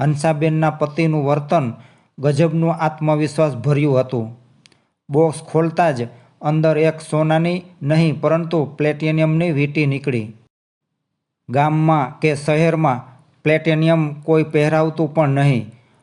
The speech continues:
લોકો એકબીજાને જોઈને ચોંકી ગયા. પ્લેટિનમની વીંટી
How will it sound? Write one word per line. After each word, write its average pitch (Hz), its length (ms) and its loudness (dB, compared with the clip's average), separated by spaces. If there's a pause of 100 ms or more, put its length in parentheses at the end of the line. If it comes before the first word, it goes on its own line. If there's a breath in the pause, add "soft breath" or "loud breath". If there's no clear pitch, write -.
(260 soft breath)
લોકો 147 480 2
એકબીજાને 151 920 0
જોઈને 147 480 2
ચોંકી 160 420 0
ગયા. 131 340 2 (720 soft breath)
પ્લેટિનમની 160 760 2
વીંટી 143 540 0